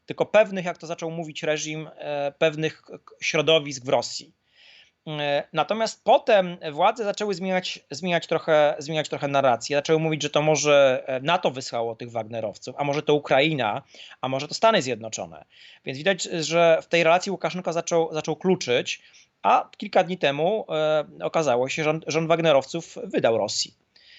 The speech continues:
Więc, e, myślę, że najbardziej prawdopodobne, e, wyjaśnieniem tego, co się właściwie z-, st-, stało, to jest prowokacja służb białoruskich, e, którzy być może ściągnęli tych, e,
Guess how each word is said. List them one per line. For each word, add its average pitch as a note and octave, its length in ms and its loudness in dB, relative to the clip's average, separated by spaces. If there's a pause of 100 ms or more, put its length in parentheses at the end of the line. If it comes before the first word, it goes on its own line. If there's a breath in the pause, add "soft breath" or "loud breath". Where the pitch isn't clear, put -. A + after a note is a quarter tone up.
(220 soft breath)
Więc, D3 580 -2
e, D#3+ 320 0
myślę, G3+ 300 2
że G#3 100 -2
najbardziej G3+ 420 2
prawdopodobne, F3 1000 -2
e, D3+ 480 0
wyjaśnieniem D#3+ 560 0
tego, D#3 220 -2
co D#3+ 100 -12
się D#3+ 160 -6
właściwie D3 380 -4
z-, C3 180 -12
st-, - 240 -12
stało, C3+ 360 2
to - 60 -8
jest - 180 -10
prowokacja F3 480 2
służb D3 260 -12
białoruskich, C3 800 -2 (580 loud breath)
e, D3 420 2
którzy G3 320 -2
być F3 160 -2
może F#3 200 4
ściągnęli E3+ 460 0
tych, - 320 -8
e, D3 140 0